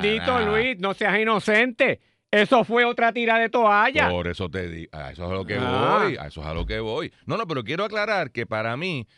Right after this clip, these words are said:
Speaker 2: el haber centrado y toda la cosa con esos teléfonos, mire, bendito sea Dios. Pero que tú tengas la fuerza de cara de seguir ocupando una silla cuando te han dicho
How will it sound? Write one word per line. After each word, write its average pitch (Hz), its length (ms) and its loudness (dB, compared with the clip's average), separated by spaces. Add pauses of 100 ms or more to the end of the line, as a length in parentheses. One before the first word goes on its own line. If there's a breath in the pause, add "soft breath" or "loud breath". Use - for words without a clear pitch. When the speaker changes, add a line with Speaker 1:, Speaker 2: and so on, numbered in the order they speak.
(920)
Speaker 2:
el 170 400 -2
haber 156 380 -2
centrado 196 720 -4
y 175 80 -6
toda 196 560 -4
la 185 140 -4
cosa 190 420 -6
con 170 180 -8
esos 185 240 -8
teléfonos, 143 480 -4
mire, 151 320 -10
bendito 110 400 -12
sea 92 240 -10
Dios. 71 220 -14 (1080)
Pero 143 320 -2
que 85 200 -8
tú 139 180 -8
tengas 226 640 -8 (160)
la 92 180 -10
fuerza 127 540 -12
de 117 160 -12
cara 76 580 -10 (220)
de 90 160 -8
seguir 78 400 -12
ocupando 131 840 -12 (100)
una 107 440 -12
silla 87 580 -12 (400)
cuando 87 360 -10
te 78 140 -14
han 139 220 -6
dicho - 460 -8